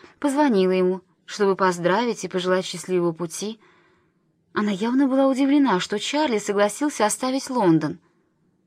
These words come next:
Она-то лучше других знала, как он любит изысканную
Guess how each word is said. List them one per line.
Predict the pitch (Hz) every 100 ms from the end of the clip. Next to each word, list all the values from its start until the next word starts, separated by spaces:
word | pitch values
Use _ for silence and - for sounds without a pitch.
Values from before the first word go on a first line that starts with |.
| _ _ _
Она-то | 196 196 196 - 190
лучше | 254 - 277
других | 240 185 185
знала, | 175 190 175 175 - _ -
как | - 190
он | 196 190
любит | 220 202 185
изысканную | 180 175 233 - 180 170 165 165